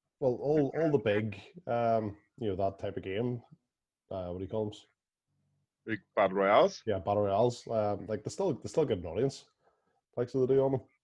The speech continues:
Speaker 1: 'cause people still, like, you know, want to win shit and all of them. Do they have to unlock shit and all constantly? Have to,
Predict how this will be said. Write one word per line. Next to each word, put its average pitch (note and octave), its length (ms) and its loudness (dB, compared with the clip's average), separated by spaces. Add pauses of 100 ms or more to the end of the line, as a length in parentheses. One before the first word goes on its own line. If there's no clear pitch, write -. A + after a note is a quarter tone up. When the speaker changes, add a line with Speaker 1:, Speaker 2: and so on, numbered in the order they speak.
Speaker 1:
'cause G2+ 100 -4
people G2+ 240 -4
still, F#2+ 360 -4 (120)
like, F#2 200 -8
you G2 60 -4
know, F#2+ 100 -4
want F#2 240 -6
to F2 320 -4
win G#2+ 340 -6
shit B2 280 -6
and B2+ 80 -6
all B2 140 0
of B2 60 -4
them. B2 220 -4
Do B2 100 -6
they A2 60 -2
have A#2+ 200 -6
to G#2+ 120 0
unlock G2 320 -6
shit C#3 300 -4
and C#3 80 -4
all C3+ 180 -2
constantly? B2+ 400 -4
Have A2+ 120 -4
to, G2 160 -2